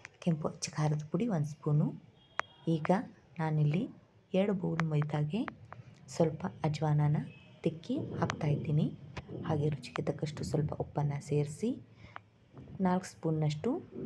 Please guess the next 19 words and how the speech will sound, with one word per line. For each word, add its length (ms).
ರಿಫೈನ್ಡ್ 400
ಆಯಿಲ್ನ 260
ಸೇರಿಸಿ, 400
ಚೆನ್ನಾಗಿ 460
ಹಿಟ್ಟನ್ನು 460
ಈ 20
ಥರ 120
ಮುದ್ದೆ 240
ಆಗೋ 160
ಥರ 120
ಮಿಕ್ಸ್ 280
ಮಾಡ್ಕೋಬೇಕು. 580
ನಂತರ 260
ಎಷ್ಟು 220
ಬೇಕೋ 260
ಅಷ್ಟು 280
ನೀರನ್ನು 400
ಹಾಕ್ಕೊಂಡು 360
ಚೆನ್ನಾಗಿ 460